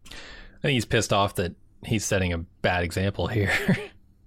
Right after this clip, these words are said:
He's pissed off at two things, right? That A, that he didn't get away, and B, that people are seeing him not getting away and learning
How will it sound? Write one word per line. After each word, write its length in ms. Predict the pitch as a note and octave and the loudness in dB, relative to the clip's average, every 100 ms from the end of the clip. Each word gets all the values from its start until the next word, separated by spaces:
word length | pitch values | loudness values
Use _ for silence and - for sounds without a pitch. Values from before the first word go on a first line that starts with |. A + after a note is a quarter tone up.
| - - - - | -16 -12 -8 -4
He's 100 | C3 | 0
pissed 180 | G#3 F#3 | 2 4
off 160 | D3 | 2
at 80 | A2+ | 2
two 160 | - G#2+ | 0 0
things, 260 | F2+ F2 G#2 | 0 -2 2
right? 260 | G2+ G#2 | 2 2
That 240 | - F2 - - - - - - - | 0 -2 -4 -20 -20 -20 -20 -20 -6
A, 140 | D3+ C#3 | 0 2
that 120 | A#2 | 4
he 80 | A#2 | 4
didn't 180 | A#2+ A2 | 4 4
get 100 | G2+ | 4
away, 560 | G2 F#2+ F#2 F#2 - - - - - - | 4 4 2 0 -4 -12 -20 -20 -10 -2
and 120 | G#2 | 2
B, 280 | A2 G2+ G2+ | 4 4 4
that 240 | F#2+ F#2 - - | 2 0 -6 -4
people 220 | - G#2+ | 0 0
are 60 | |
seeing 340 | - - C3 G#2 | 0 2 2 4
him 160 | G#2 | 4
not 220 | G2 G2 F#2 | 4 2 2
getting 220 | G2 F2+ | 2 2
away 400 | F#2 G2 F#2 F2+ | 2 2 2 0
and 160 | F#2 F#2+ | 0 0
learning 460 | F#2+ F#2 F2 F2 | 2 0 0 -4